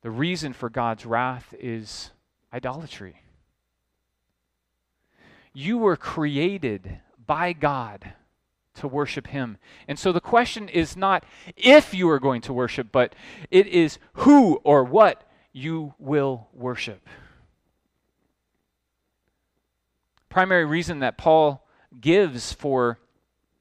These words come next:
why the wrath of God is being revealed from heaven is the suppression of the truth, the plain truth about his, his nature and who he is, and the turning instead to worship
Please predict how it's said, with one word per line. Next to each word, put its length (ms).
why 460
the 160
wrath 320
of 120
God 300
is 140
being 240
revealed 440
from 200
heaven 340
is 300
the 100
suppression 840
of 300
the 120
truth, 720
the 80
plain 500
truth 380
about 320
his, 340
his 340
nature 500
and 100
who 200
he 260
is, 480
and 300
the 100
turning 600
instead 640
to 160
worship 600